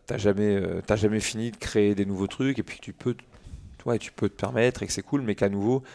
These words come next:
c'était le même principe, tu vois, c'est que les mecs, c'était de leur montrer, voilà, ça c'était le plan de cours,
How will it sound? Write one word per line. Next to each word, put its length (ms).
c'était 220
le 60
même 140
principe, 380
tu 160
vois, 100
c'est 140
que 140
les 60
mecs, 280
c'était 200
de 40
leur 140
montrer, 280
voilà, 260
ça 100
c'était 220
le 80
plan 160
de 40
cours, 540